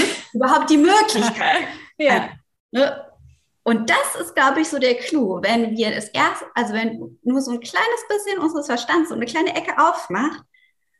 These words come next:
Speaker 1: und dann sagt, „Okay, es gibt vielleicht die Möglichkeit, so unwahrscheinlich das auch ist.“
Speaker 2: Mhm.
Speaker 1: Und am Anfang hab ich gedacht, „Ja, für mich funktioniert das nicht.“ Und, aber einfach mal theoretisch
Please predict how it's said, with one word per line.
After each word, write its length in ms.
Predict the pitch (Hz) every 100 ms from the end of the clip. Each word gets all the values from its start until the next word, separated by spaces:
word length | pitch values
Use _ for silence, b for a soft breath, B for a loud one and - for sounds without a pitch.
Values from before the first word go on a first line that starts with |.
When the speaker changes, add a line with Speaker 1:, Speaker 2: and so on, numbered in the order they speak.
| _ _ _
Speaker 1:
und 80 | 226
dann 100 | 226
sagt, 160 | 233 226
„Okay, 680 | 233 311 285 262 254 - _
es 160 | - -
gibt 280 | 339 -
vielleicht 640 | - 262 240 277 554 539 -
die 80 | 453 453 466
Möglichkeit, 440 | - 208 - 196
so 80 | 202
unwahrscheinlich 680 | - 415 440 359 330 302 277
das 180 | 269 -
auch 220 | 240 -
ist.“ 420 | 214 226 - - _
Speaker 2:
Mhm. 360 | 190 185 175 175
Speaker 1:
Und 80 | 220
am 80 | -
Anfang 240 | - 277
hab 60 | 254
ich 80 | -
gedacht, 300 | 185 185 -
„Ja, 60 |
für 140 | - 151
mich 280 | 170 175
funktioniert 580 | - 170 - 175 190 196
das 200 | 170 -
nicht.“ 360 | 196 190 196 208
Und, 120 | 170 B 269
aber 320 | 247 277 - - _
einfach 220 | 311 370 370
mal 140 | 381
theoretisch 920 | 339 269 311 359 - 214 233 247 -